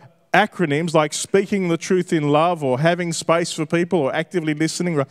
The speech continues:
reflecting grace, encouraging, blessing people, listening to the Holy Spirit, I could keep going on. I don't think any of those are actually optional for followers of Jesus. As I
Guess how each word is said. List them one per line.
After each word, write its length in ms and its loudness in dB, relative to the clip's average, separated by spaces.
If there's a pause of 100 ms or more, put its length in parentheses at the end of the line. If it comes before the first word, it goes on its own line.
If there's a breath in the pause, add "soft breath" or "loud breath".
(300 loud breath)
reflecting 640 -2
grace, 460 0
encouraging, 760 0
blessing 420 0
people, 380 0
listening 300 -2
to 60 -2
the 40 0
Holy 220 -2
Spirit, 400 -2 (340 loud breath)
I 80 2
could 140 -6
keep 180 0
going 340 -2
on. 200 -2
I 80 4
don't 160 0
think 260 -2
any 280 0
of 120 0
those 260 2
are 120 -2
actually 460 -4
optional 600 -6 (640)
for 140 -2
followers 440 -2
of 100 -12
Jesus. 540 -12 (2000)
As 160 2
I 400 2